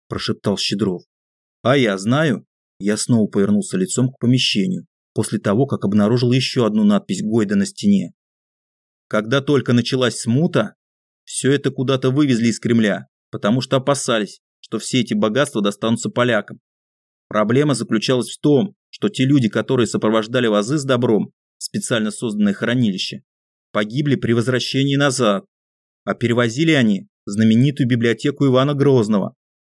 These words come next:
На самом деле это была не только его библиотека. Она включала в себя все ценности, когда-либо собранные в Кремле,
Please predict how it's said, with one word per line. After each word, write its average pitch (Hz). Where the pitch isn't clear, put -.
На 104
самом 127
деле 127
это 101
была 123
не 139
только 131
его 104
библиотека. 107
Она 107
включала 113
в -
себя 107
все -
ценности, 107
когда-либо 107
собранные 110
в -
Кремле, 117